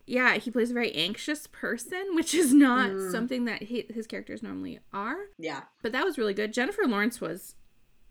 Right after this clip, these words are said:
Speaker 1: amazing. She was really
Speaker 2: Yeah,
Speaker 1: good.
Speaker 2: she's great.
Speaker 1: She was
Speaker 2: When
Speaker 1: really
Speaker 2: she's
Speaker 1: good.
Speaker 2: playing a character that's the right age range for her,
Speaker 1: Yes.
Speaker 2: she really kills it.
Speaker 1: Yeah. Jonah Hill was infuriating. But, like, that was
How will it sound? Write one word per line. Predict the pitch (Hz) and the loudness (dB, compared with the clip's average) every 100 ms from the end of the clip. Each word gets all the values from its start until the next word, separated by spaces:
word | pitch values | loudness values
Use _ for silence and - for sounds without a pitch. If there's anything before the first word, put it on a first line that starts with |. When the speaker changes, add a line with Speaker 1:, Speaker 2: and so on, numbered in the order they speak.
| - - | -20 -10
Speaker 1:
amazing. | 196 175 127 - - 214 | -8 -6 -8 -10 -10 -10
She | - 311 | -2 0
was | 233 185 | 0 -2
really | 175 | -4
Speaker 2:
Yeah, | 160 | -4
Speaker 1:
good. | 165 - | -4 -2
Speaker 2:
she's | 208 | -2
great. | - 131 123 110 | -2 -6 -6 -8
Speaker 1:
She | - 233 220 | -8 -2 -2
was | 226 | 0
Speaker 2:
When | 208 | 2
Speaker 1:
really | - | 4
Speaker 2:
she's | 285 | 4
Speaker 1:
good. | - | 6
Speaker 2:
playing | 359 415 | 6 6
a | 415 | 4
character | - 202 196 214 180 | 4 4 4 0 0
that's | 160 - | -2 -4
the | 175 | -4
right | 156 151 | -4 -4
age | 135 135 165 196 | -6 -8 -8 -4
range | 180 196 202 | -4 -4 -8
for | 214 | -6
her, | 208 214 220 220 _ _ - - | 0 2 0 -2 _ _ -20 -8
Speaker 1:
Yes. | - - - | -6 -6 -4
Speaker 2:
she | 214 | 0
really | 190 170 165 | 2 2 -2
kills | - - | -6 -8
it. | - - - 202 | -10 -12 -16 -16
Speaker 1:
Yeah. | 320 - - - - - - _ 233 | -12 -12 -12 -20 -20 -16 -16 _ -2
Jonah | 277 262 359 | 0 2 2
Hill | 330 202 208 | 0 -2 -2
was | 196 180 165 - - _ _ _ _ _ _ _ _ _ _ _ _ _ _ _ | -4 -4 -6 -8 -12 _ _ _ _ _ _ _ _ _ _ _ _ _ _ _
infuriating. | 233 226 - - 220 220 202 - - - 220 269 - _ | -2 0 -4 -2 0 2 0 -4 -6 -4 -2 -4 -6 _
But, | 262 254 320 | 6 8 10
like, | 453 453 | 10 10
that | 494 494 | 10 10
was | 523 | 8